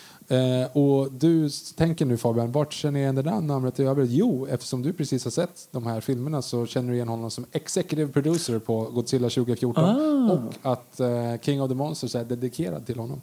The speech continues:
Speaker 2: Ja, han gick bort, va?
Speaker 1: Ja,
Speaker 2: Mm.
Speaker 1: precis. Men han gjorde bara en film, och det är den här. Men
Speaker 2: Aha.
Speaker 1: anledningen till att han är lite sådär halvkändis i, i sammanhanget är ju att det var han som, enligt utsagon på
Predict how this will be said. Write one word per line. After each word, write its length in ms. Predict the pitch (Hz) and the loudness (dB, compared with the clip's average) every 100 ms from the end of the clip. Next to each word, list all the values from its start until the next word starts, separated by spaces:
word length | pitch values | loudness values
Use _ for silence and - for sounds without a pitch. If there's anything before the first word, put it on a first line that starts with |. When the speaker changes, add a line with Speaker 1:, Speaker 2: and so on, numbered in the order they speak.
| - - | -8 0
Speaker 2:
Ja, 80 | 143 | 2
han 180 | 160 | 4
gick 240 | 185 214 - | 4 2 2
bort, 240 | 156 - | 0 0
va? 160 | 110 - - - _ - - - _ _ - - | -6 -6 -12 -20 _ -20 -20 -20 _ _ -10 0
Speaker 1:
Ja, 140 | 185 | 2
Speaker 2:
Mm. 100 | 143 | 4
Speaker 1:
precis. 260 | 135 147 - | 4 4 2
Men 160 | 151 165 | 2 4
han 220 | 185 185 | 2 2
gjorde 220 | 185 170 | 2 4
bara 140 | 165 135 | 2 2
en 160 | 123 | 0
film, 280 | 180 139 123 | 0 -2 -2
och 80 | 131 | 2
det 100 | 143 | 2
är 120 | 123 | 2
den 100 | 120 | 2
här. 240 | 147 143 - - _ _ - | 2 2 -4 -20 _ _ 2
Men 100 | 147 | 4
Speaker 2:
Aha. 100 | 165 | 4
Speaker 1:
anledningen 340 | 143 139 143 | 2 2 2
till 80 | 139 | 0
att 60 | |
han 120 | 135 123 | 0 -2
är 120 | 117 | -2
lite 480 | 117 120 117 117 107 | -2 0 0 0 -2
sådär 240 | 117 110 | -2 0
halvkändis 680 | 131 117 107 156 143 120 117 | -2 -4 -2 -2 0 -2 -2
i, 380 | 113 120 117 113 | -4 -4 -6 -6
i 60 | |
sammanhanget 520 | 113 117 117 131 117 | -4 -6 -2 -2 -2
är 60 | 120 | -2
ju 80 | 117 | -2
att 100 | 113 | -4
det 60 | - | -4
var 160 | 123 | -2
han 260 | 120 139 131 | 0 -2 -2
som, 360 | - 120 117 110 - - - - | -2 -2 -4 -8 -16 -20 -10 0
enligt 500 | 135 123 123 120 151 | 2 4 2 0 0
utsagon 800 | 147 120 - 139 135 123 113 110 | 0 0 0 0 2 0 -2 -4
på 360 | - 113 110 | -2 -2 -2